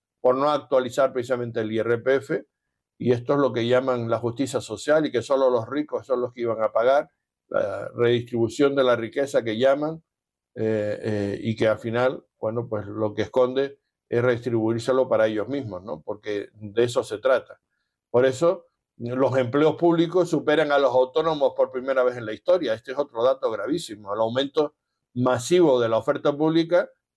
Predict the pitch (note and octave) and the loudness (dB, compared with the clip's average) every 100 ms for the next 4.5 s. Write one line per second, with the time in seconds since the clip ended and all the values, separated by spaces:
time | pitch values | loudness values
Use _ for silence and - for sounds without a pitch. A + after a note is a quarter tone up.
0 | _ - B2 A#2 A2 - A#2+ A2 A2 A2 | _ -10 -4 -2 -2 -4 -4 -2 2 2
1 | G#2+ G#2 B2 D3+ D#3+ D3 C3+ A#2+ A#2 A#2 | 2 2 2 4 2 0 0 0 0 0
2 | C#3 B2 A#2+ A#2 D3+ C#3+ C3 D3+ - G2+ | 0 0 -4 -2 0 2 0 -4 -12 -8
3 | A2 B2 B2 B2+ A#2 A#2+ G#2+ B2+ B2+ A#2+ | -2 -2 0 -2 0 0 2 2 2 0
4 | A#2 - C3+ C3+ | -4 -2 2 2